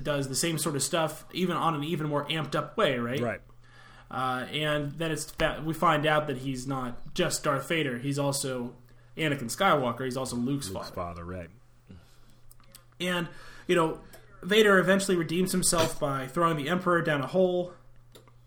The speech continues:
Speaker 1: and not, you know, uh, and gets all electro-, electroshocked about it, you know, for his trouble.
Speaker 2: Uh-huh.
Speaker 1: And that's about it, right? That's about,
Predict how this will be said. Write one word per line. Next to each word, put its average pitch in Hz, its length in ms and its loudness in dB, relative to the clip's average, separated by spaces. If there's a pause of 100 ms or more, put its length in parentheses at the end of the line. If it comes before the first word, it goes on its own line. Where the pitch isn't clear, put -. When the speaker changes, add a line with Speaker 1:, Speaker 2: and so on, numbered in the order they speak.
(560)
Speaker 1:
and 139 360 -4
not, 139 380 -2
you 147 100 -8
know, 127 260 -10 (800)
uh, 117 180 -8
and 135 120 -4
gets 143 240 -2
all 131 280 -4
electro-, 147 520 -2
electroshocked 143 760 -4
about 135 420 -8
it, 139 200 -8 (200)
you 135 100 -8
know, 120 120 -6
for 131 300 -6
his 123 100 -6
trouble. 175 360 2
Speaker 2:
Uh-huh. 107 180 -6 (880)
Speaker 1:
And 226 100 0
that's 262 140 -2
about 254 220 0
it, - 240 -4 (160)
right? 202 200 -4 (300)
That's - 180 -12
about, 185 340 -4